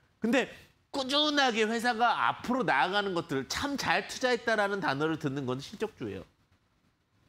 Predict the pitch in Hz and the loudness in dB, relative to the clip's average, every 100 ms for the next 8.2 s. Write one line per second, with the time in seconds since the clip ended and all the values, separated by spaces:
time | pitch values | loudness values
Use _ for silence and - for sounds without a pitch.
0 | _ _ _ _ _ _ _ _ _ _ | _ _ _ _ _ _ _ _ _ _
1 | _ _ _ _ 220 254 240 220 120 180 | _ _ _ _ 2 4 4 2 2 4
2 | 233 226 - 277 254 226 247 - 240 240 | 4 4 0 0 2 2 2 0 -2 -2
3 | 240 220 156 151 185 196 - 214 220 202 | -2 -2 -2 -2 0 -2 0 0 2 2
4 | 202 175 170 180 - - - 165 190 214 | 2 2 0 0 -2 -8 0 2 2 0
5 | 214 214 165 123 160 196 - - - - | -2 0 0 2 0 -2 -8 -20 -8 -2
6 | - 302 - - 190 - - - 151 208 | 2 0 -2 -2 -2 -2 -8 -6 -2 0
7 | 196 233 247 269 233 208 175 147 113 90 | 0 0 -2 -2 -2 -2 0 0 -2 -4
8 | 90 85 | -6 -8